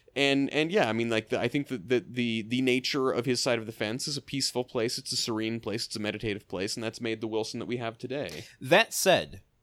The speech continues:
Speaker 2: I'm gonna create a fantasy scenario here for you.
Speaker 1: Yes.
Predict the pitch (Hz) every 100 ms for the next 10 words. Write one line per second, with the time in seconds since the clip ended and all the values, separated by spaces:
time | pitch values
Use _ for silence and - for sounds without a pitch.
0 | _ _ _ _ _ _ _ _ _ _
1 | 123 135 120 - _ - - _ _ -
2 | - 143 127 - 120 110 110 - 107 87
3 | 85 - 82 82 87 82 101 143 139 87
4 | - -